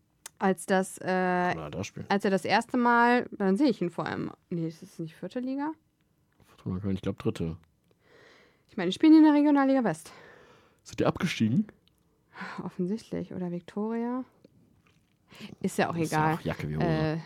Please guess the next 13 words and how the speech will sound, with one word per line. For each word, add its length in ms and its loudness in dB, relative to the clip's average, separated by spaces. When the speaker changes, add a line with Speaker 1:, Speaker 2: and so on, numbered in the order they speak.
Speaker 1:
ne? 240 -2
Also, 240 0
äh, 320 0
Kölner 280 4
Mannschaften 420 2
gibt's 200 -6
überall. 480 -4
So, 140 -8
halten 180 -6
wir 60 -6
es 100 -12
mal 100 -8
fest. 220 -8